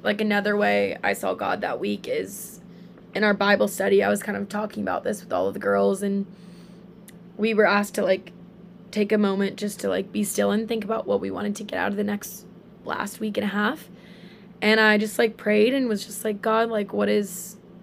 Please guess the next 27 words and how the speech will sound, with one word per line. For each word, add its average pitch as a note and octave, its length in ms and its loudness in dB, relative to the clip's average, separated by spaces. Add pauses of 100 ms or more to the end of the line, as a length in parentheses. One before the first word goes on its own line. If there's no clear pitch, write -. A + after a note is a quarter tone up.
what G#3+ 120 0
is A3+ 80 -2
this B3+ 160 -6
last G#3+ 240 2
week G#3+ 280 -6
and G#3 80 0
a G#3 40 2
half G#3 240 -4
gonna G3 180 -4
look - 180 -8
like - 160 -4 (220)
for F#3 140 -4
me?" - 220 -10
And G#3+ 100 -4
this A#3+ 140 -6
is - 100 -16
when G#3 280 -4
things G3+ 260 -2
already, G3+ 160 -2
like, G3+ 140 -4
started - 300 -4
looking - 280 -8
up. E2 200 -6
I - 100 -4
was F#2+ 240 -2
feeling G2 340 -4
better. E2+ 320 -2